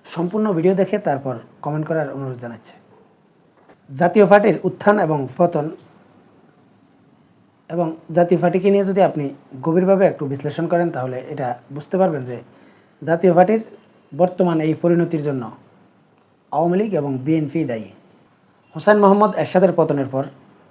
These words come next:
যখন তাকে সদ্য বিদায়ী স্বৈরশাসক বলা হতো, ঠিক সেই সময় তিনি জেলে থেকে নির্বাচন করে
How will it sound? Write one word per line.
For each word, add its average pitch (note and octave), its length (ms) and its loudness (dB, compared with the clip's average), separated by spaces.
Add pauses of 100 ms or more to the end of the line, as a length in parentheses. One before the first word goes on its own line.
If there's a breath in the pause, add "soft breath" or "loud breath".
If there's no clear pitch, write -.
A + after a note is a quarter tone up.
(920)
যখন E3 320 4 (480)
তাকে D#3+ 280 -2
সদ্য E3 320 -2
বিদায়ী E3+ 380 2 (380)
স্বৈরশাসক F#3 580 4
বলা C3+ 160 0
হতো, A#2+ 160 -12 (760)
ঠিক A#3 200 -6
সেই F3+ 200 0
সময় F#3 340 4
তিনি D#3+ 180 -2
জেলে E3 260 2
থেকে F#3 260 0 (1000 soft breath)
নির্বাচন F#3 480 6
করে F3+ 180 2